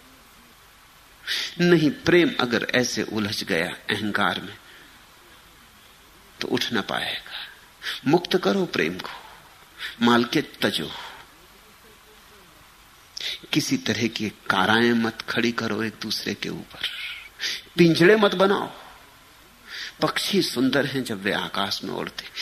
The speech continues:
और इसलिए तो तुम मोहित हो गए थे उस आकाश में उड़ते पक्षी का सौंदर्य देखकर।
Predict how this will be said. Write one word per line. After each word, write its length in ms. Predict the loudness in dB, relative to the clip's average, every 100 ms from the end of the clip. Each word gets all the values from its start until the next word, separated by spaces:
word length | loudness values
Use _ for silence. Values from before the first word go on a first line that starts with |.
| -8 0
और 160 | 2 4
इसलिए 340 | 2 0 0
तो 120 | 0
तुम 180 | 0 -2
मोहित 460 | 0 0 -2 -4 -4
हो 80 | -4
गए 220 | -4 -6
थे 80 | -8
उस 300 | -4 -4 -4 -6
आकाश 420 | -4 0 0 -2 -4
में 80 |
उड़ते 320 | -2 -4 -4 -4
पक्षी 380 | -4 -4 -4
का 120 | -4 -4
सौंदर्य 460 | -4 -4 -4 -4
देखकर। 400 | -4 -6 -6 -6